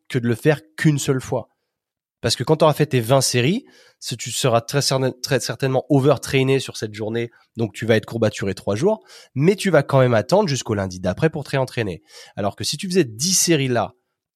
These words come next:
effectives, d'autant plus que quand tu travailles ton groupe musculaire deux fois par semaine, moi je préfère trois, parce que du coup je fais beaucoup moins de séries, mais au moins mon niveau énergétique sur le muscle en question, il est bien meilleur aussi. Ce qui fait qu'admettons que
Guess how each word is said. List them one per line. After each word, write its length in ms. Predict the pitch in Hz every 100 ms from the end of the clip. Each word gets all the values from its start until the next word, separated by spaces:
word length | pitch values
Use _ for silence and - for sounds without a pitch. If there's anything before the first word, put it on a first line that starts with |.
| _ _
effectives, 520 | 170 - 160 - 147
d'autant 300 | 120 220 226
plus 340 | 185 220 196 -
que 240 | 131 98 - _
quand 120 | - 170
tu 120 | 175
travailles 380 | - 185 175 156
ton 140 | 147
groupe 200 | 131 147
musculaire 460 | 135 - 143 135 120
deux 100 | 120
fois 160 | 120
par 160 | 104 92
semaine, 460 | - 123 202 208 - _ _
moi 120 | 131 131
je 60 |
préfère 280 | - 110 104
trois, 360 | - 139 123 - - -
parce 140 | - -
que 100 | 107
du 100 | 95
coup 140 | -
je 100 | 127
fais 120 | -
beaucoup 420 | 98 104 - 208 208
moins 180 | 185
de 40 | 165
séries, 440 | - 139 175 - _ _ _ _
mais 80 | 120
au 60 |
moins 120 | 120 196
mon 140 | 123
niveau 300 | 113 131 151 -
énergétique 640 | 156 156 127 131 131 156
sur 160 | - 101
le 80 | 107
muscle 260 | 135 -
en 60 | 113
question, 400 | 101 - - 240 -
il 100 | 85
est 60 |
bien 320 | 80 92 170
meilleur 260 | 170 156 147
aussi. 300 | 143 - 147 _ - _ _
Ce 100 | -
qui 100 | 107
fait 140 | 185
qu'admettons 480 | 151 120 127 127 165
que 200 | 135 92